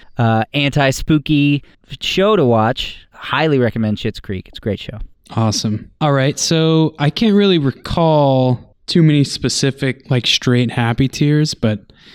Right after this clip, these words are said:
Speaker 2: I am reading two things right now, which have been, uh, they've both had pretty emotional moments. Uh, one of them is The Memory Police by Yoko Ogawa.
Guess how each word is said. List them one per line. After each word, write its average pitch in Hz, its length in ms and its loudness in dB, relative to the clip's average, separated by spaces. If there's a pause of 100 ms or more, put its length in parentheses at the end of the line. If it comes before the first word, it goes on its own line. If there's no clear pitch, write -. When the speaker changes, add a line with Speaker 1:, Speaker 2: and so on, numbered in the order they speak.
(300)
Speaker 2:
I 120 80 2
am 147 600 2 (200)
reading 156 440 4
two 202 300 2
things 123 420 0
right 120 200 2
now, 113 340 2
which 113 240 0
have 117 160 -2
been, 117 540 0 (160)
uh, 110 640 2
they've 113 180 0
both 127 220 0
had 113 460 -2
pretty 120 300 2
emotional 117 640 2
moments. 113 880 0 (300)
Uh, 117 320 -2
one 127 240 -2
of 170 100 -2
them 196 320 2
is 123 360 -4
The 117 60 -2
Memory 127 480 0
Police 185 720 -6 (280)
by 110 280 -4
Yoko 120 720 -2
Ogawa. 131 560 -4